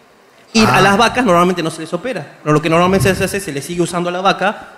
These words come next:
Speaker 1: y si no, si se enferma mucho, la matas y ya está.
Speaker 2: ¿Pero por qué la vas a matar?
Speaker 1: Porque es una vaca de granja. La, la, los animales de granja no los cuidan como las mascotas.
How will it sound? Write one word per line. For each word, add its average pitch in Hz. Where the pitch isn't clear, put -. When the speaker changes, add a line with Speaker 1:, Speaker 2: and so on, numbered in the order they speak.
Speaker 1:
y 143
si -
no, 156
si 147
se 147
enferma 165
mucho, 180
la 190
matas 131
y 127
ya 123
está. -
Speaker 2:
¿Pero 120
por 117
qué -
la 117
vas 110
a 110
matar? 107
Speaker 1:
Porque 160
es 147
una 151
vaca 151
de 156
granja. 185
La, 139
la, 147
los 139
animales 156
de 147
granja 165
no 156
los 156
cuidan 165
como 135
las 135
mascotas. 135